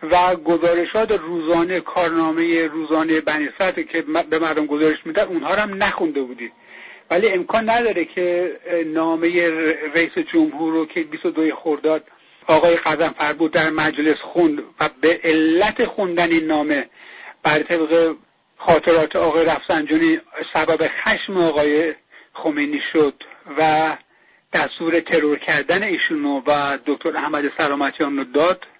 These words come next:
در هنگام خروج از مجلس به خاطر خوندن نامه. این نامه رو خب از شما این رو در مجلس شنیدید. در این، این بخشش رو از، از نامه رو که آقای غضنفرپور در مجلس خوند برای شما می‌خونم.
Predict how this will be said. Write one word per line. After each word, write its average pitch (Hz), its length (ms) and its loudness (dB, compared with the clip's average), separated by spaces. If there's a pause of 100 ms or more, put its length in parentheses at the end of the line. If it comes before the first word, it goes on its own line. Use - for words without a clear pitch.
(260)
در 143 200 0
هنگام 139 320 -4
خروج 143 280 -6
از 143 100 2 (520)
مجلس 147 480 0 (920)
به 143 80 -6
خاطر 151 280 0
خوندن 156 400 0
نامه. 147 280 2
این 175 240 -2
نامه 165 320 2
رو 170 80 -2
خب 170 180 -4
از 131 80 -2 (100)
شما 170 120 -2
این 185 120 0
رو 196 80 4
در 165 120 0
مجلس 151 480 -2
شنیدید. 143 400 -2
در 143 180 -2
این، 156 500 -6 (120)
این 165 80 -6
بخشش 175 400 -2
رو 180 160 2
از، 151 180 -2 (840)
از 147 160 0
نامه 143 280 0
رو 165 140 2
که 151 600 -2
آقای 147 420 -4
غضنفرپور 143 800 -6
در 139 180 -2
مجلس 143 380 -2 (100)
خوند 185 120 -8
برای 135 320 0
شما 151 140 -2
می‌خونم. 135 400 -6